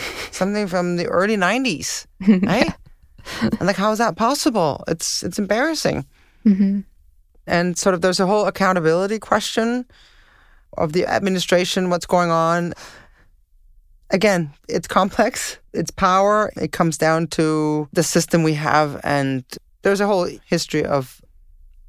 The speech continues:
Speaker 1: like, democracy in Canada and this whole first past the post.
Speaker 2: Yeah.
Speaker 1: Uh, but it create-, it has a whole bunch of side effects.
Speaker 2: Right.
Speaker 1: Part of it, I think, creates a population of, you know, in apathy.
Speaker 2: Mm-hmm.
Speaker 1: It's not necessarily that people are, it's just the system does this to you.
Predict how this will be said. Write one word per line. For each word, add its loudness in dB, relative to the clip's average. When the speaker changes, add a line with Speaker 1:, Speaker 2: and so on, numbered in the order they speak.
Speaker 1:
like, 0
democracy 0
in -2
Canada 0
and -2
this -6
whole 0
first -4
past 0
the -10
post. 2
Speaker 2:
Yeah. 2
Speaker 1:
Uh, 6
but 6
it 0
create-, 2
it 2
has 2
a 2
whole 2
bunch 0
of -8
side 0
effects. -6
Speaker 2:
Right. 2
Speaker 1:
Part 4
of -2
it, -2
I 2
think, 2
creates 0
a 0
population 0
of, -2
you 0
know, 0
in 0
apathy. -2
Speaker 2:
Mm-hmm. 6
Speaker 1:
It's -6
not 2
necessarily 0
that -6
people 0
are, 2
it's -4
just -6
the -2
system -2
does 0
this -4
to -2
you. -4